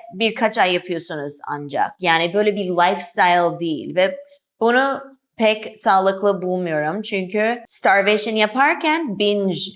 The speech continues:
oluyor. Mesela çok çok az yiyorsunuz, sonra çok çok çok fazla, sonra çok az, sonra çok fazla. Mesela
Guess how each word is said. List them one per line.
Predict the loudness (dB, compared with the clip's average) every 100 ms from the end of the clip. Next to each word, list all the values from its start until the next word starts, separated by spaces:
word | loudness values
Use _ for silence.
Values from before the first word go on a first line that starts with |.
| _
oluyor. | -2 -2 -2 -4 -4
Mesela | -4 -6 0 2 2 -2 -12 -4
çok | -2 0
çok | 0 0 2
az | 2 2
yiyorsunuz, | 0 -2 -2 -4 -4
sonra | -2 0 0
çok | -2 -6 -6
çok | -10 -8
çok | -6 -6 -2
fazla, | 0 0 -6
sonra | -10 -12 -8
çok | -2 0 2
az, | 2 2
sonra | -2 -4 -2
çok | -4 -4
fazla. | -8 -6 -4
Mesela | -4 0 0